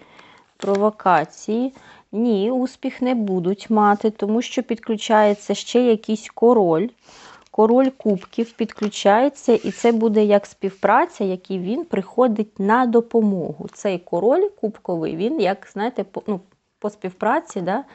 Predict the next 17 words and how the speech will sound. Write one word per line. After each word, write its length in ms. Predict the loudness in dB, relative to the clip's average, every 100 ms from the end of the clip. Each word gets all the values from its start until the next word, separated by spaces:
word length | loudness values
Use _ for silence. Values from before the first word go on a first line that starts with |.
| -20 -20 -20 _
трійка 320 | -8 -6 -6
кубків, 420 | -4 -4 -6 -8 -8
він 200 | -4 -4
приходить 640 | -2 -4 2 2 2 0 0
на 180 | 0
допомогу. 760 | 0 -2 -2 -2 0 -2 -6 -12 _ -20 -20 -20 -18 -12
Тобто 280 | -10 -6
це 220 | -4 -2 -2
питання 540 | -2 0 0 0 -2
буде 300 | -4 -2 -2
вирішуватися. 1120 | -2 -2 -2 -4 -8 -8 -8 -10 -18 -16 -16
Що 260 | -14 -10 -12
це 160 | -10
все 240 | -14 -10 -8
для 180 | -6 -6
Молдови 580 | -4 -4 -2 -2 -2
буде? 400 | -6 -6 -8 -6